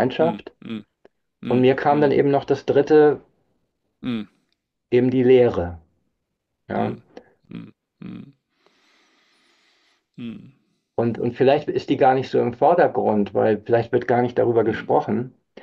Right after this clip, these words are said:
Speaker 2: Habt ihr auch gar
Speaker 1: Ja.
Speaker 2: keine Vorträge? Ihr habt gar nichts, kein Teaching in dem Sinne, also keine, keine Lehre im Kloster, also dass du als Abt
Speaker 1: Hm.
Speaker 2: auch mal was, irgendwie zehn Minuten
Speaker 1: Hm.
Speaker 2: oder Viertelstunde was sagst? Sowas habt ihr gar nicht.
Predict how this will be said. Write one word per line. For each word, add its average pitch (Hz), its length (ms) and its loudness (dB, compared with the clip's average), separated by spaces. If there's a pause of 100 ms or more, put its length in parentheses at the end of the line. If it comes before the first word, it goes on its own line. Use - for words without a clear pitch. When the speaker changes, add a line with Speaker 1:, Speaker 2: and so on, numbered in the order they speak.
(160)
Speaker 2:
Habt - 240 -4
ihr 165 140 2
auch - 140 -2
gar 113 160 0
Speaker 1:
Ja. - 20 -6
Speaker 2:
keine 131 300 2
Vorträge? 147 960 0
Ihr 123 120 2
habt 123 180 -4
gar 123 220 2
nichts, - 540 -6 (200)
kein 143 260 0
Teaching 101 540 -2
in 92 140 -6
dem 101 220 0
Sinne, 101 200 -2
also 101 140 -2
keine, 131 480 0 (960)
keine 131 280 2
Lehre 135 420 4
im 156 180 -4
Kloster, 160 560 0
also 123 160 0
dass 110 180 -8
du 127 160 0
als 120 240 -2
Abt - 420 -4
Speaker 1:
Hm. - 300 -16 (480)
Speaker 2:
auch - 160 -14
mal 123 260 0
was, - 360 -4 (540)
irgendwie 113 300 -4
zehn 120 240 2
Minuten 123 320 2
Speaker 1:
Hm. - 20 2
Speaker 2:
oder 117 120 -2
Viertelstunde 120 600 0
was 110 160 -6
sagst? 151 440 -2
Sowas 143 280 0
habt 143 200 -2
ihr 135 100 2
gar 95 240 -4
nicht. 90 300 -12